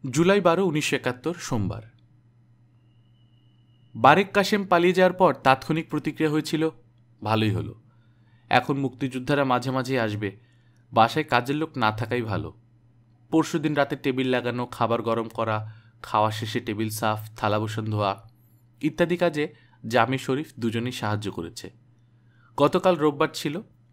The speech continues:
বাপ বেটা দুজনে মিলে বাজার করে এনেছে, রান্নাঘরের কাজেও হাত লাগিয়েছে, তাই ধকল টের পায়নি। তবে এই বাসার যে একটা ব্যারাম রয়েছে,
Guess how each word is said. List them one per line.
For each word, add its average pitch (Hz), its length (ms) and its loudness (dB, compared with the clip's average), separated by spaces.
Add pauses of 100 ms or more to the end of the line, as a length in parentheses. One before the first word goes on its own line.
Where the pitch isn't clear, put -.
বাপ 117 240 2
বেটা 123 200 0
দুজনে 120 320 -4
মিলে 123 180 -2
বাজার 110 320 0
করে 110 200 -4
এনেছে, 104 360 -6 (720)
রান্নাঘরের 104 540 -2
কাজেও 117 240 -2
হাত 127 220 -4
লাগিয়েছে, 82 520 -8 (760)
তাই 120 160 0
ধকল 107 340 -4
টের 104 200 -4
পায়নি। 87 380 -10 (1040)
তবে 170 180 6
এই 170 80 4
বাসার 160 240 2
যে 151 100 -4
একটা 156 160 -2
ব্যারাম 120 340 0
রয়েছে, 123 380 -6